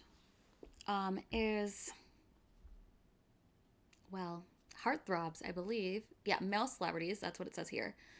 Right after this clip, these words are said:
So our categories are would die for, are you kidding me? Yes.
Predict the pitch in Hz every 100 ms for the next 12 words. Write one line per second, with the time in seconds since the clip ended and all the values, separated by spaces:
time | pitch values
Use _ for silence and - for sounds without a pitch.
0 | - - - - - - - - 247 254
1 | 294 285 247 233 226 247 240 - 196 -
2 | - - - 185 208 214 196 214 226 165
3 | 160 185 202 _ - - - - _ -
4 | _ - 208 196 208 196 202 196 214 247
5 | 262 - - _ - _ - - - -
6 | _ _ 185 180 190 180 - - -